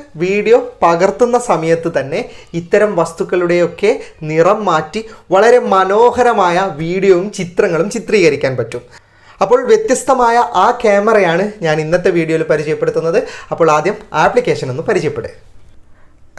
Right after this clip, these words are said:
ആപ്ലിക്കേഷൻ ഓപ്പൺ ചെയ്ത് കഴിഞ്ഞാൽ ഇതുപോലെ ക്യാമറ ആക്സസിൻ്റെ ഒരു പെർമിഷൻ മാത്രമേ ചോദിക്കൂ. അനാവശ്യമായ ഒരു പെർമിഷനും ഇല്ലാത്തൊരു ആപ്ലിക്കേഷനാണ്. അതാണ് എനിക്ക് കൂടുതൽ ഇഷ്ടപ്പെട്ടത്. just നിങ്ങൾ ആ പെർമിഷന് അലോ കൊടുക്കുക. അപ്പോൾ നിങ്ങൾക്ക്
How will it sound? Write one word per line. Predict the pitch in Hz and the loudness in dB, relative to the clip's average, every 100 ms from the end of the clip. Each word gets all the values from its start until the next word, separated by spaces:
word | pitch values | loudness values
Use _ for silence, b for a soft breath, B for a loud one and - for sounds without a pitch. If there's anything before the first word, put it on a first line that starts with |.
| 170 | -2
ആപ്ലിക്കേഷൻ | 180 196 196 202 | 0 0 0 0
ഓപ്പൺ | 170 175 175 | 2 0 -2
ചെയ്ത് | 165 147 | -2 -2
കഴിഞ്ഞാൽ | 135 131 143 220 - 156 | -2 -4 -6 -6 -6 -6
ഇതുപോലെ | 151 143 147 165 196 - | -4 -2 0 0 -4 -8
ക്യാമറ | 147 139 151 156 | -6 -4 -2 -2
ആക്സസിൻ്റെ | 143 147 139 151 156 | -2 -8 -8 -4 -4
ഒരു | 151 | -4
പെർമിഷൻ | 147 139 139 - 147 | -4 -4 -4 -8 -8
മാത്രമേ | 139 135 - - 160 160 | -8 -8 -4 -2 0 0
ചോദിക്കൂ. | 156 131 131 202 233 - | -2 -4 -4 -6 -6 -4
അനാവശ്യമായ | 147 143 147 160 151 151 156 | -2 -2 -4 -4 -2 0 0
ഒരു | 143 170 | 0 0
പെർമിഷനും | 165 151 147 156 156 | -2 -2 -4 -4 -4
ഇല്ലാത്തൊരു | 139 139 143 135 | -2 -2 -2 -4
ആപ്ലിക്കേഷനാണ്. | 117 143 139 131 123 123 180 B B B 135 | -4 -4 -4 -4 -6 -6 -6 B B B -4
അതാണ് | 135 131 | -2 -4
എനിക്ക് | 131 131 143 | -6 -8 -6
കൂടുതൽ | 131 127 127 | -4 -4 -6
ഇഷ്ടപ്പെട്ടത്. | 131 147 135 127 160 175 B B - | -6 -6 -6 -4 -2 -2 B B -2
just | 170 170 226 220 | -2 0 -4 -2
നിങ്ങൾ | 156 147 139 | 0 0 0
ആ | 139 | 0
പെർമിഷന് | 143 131 139 147 190 - 135 | -2 -2 -4 -4 -6 -6 -2
അലോ | 131 135 | 0 0
കൊടുക്കുക. | 120 123 190 - B B - | -2 -2 -2 -2 B B -2
അപ്പോൾ | 220 220 | 0 2
നിങ്ങൾക്ക് | 180 170 233 | 0 0 -2